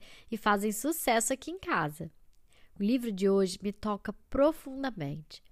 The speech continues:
É uma história natalina, mas é também uma história de amor e esperança. É um chamado urgente para que eu, você, todos nós,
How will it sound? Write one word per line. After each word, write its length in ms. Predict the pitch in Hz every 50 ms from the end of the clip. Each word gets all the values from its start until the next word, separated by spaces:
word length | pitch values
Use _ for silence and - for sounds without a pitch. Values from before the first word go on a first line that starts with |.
| _ - - - - - -
É 60 | - 214
uma 120 | 220 240
história 260 | 220 - 262 262 254
natalina, 680 | 247 262 254 - 277 277 262 226 220 214 214 202 185 180
mas 220 | 185 185 202 -
é 60 | 247
também 260 | 247 - 262 247 285 311
uma 140 | 311 330
história 320 | 311 - - 320 311 311 294
de 100 | 269 302
amor 480 | 302 294 269 233 220 220 226 226 226
e 60 | 226 226
esperança. 760 | - - - 277 285 262 226 202 202 208 - - - 202 - - - - - - - - -
É 80 | 208
um 40 | 220
chamado 440 | 220 - 240 226 226 233 233 226 262
urgente 640 | 277 269 254 214 190 214 202 202 208 196 185 -
para 220 | 185 - 190 190 202
que 260 | - - - 226 220
eu, 320 | 202 196 196 196 190 185
você, 720 | 185 - 196 202 220 214 214 - - - - 202 190 185 190 - - -
todos 340 | 277 277 320 285 320 294 240
nós, 380 | 208 185 180 185 190 214 -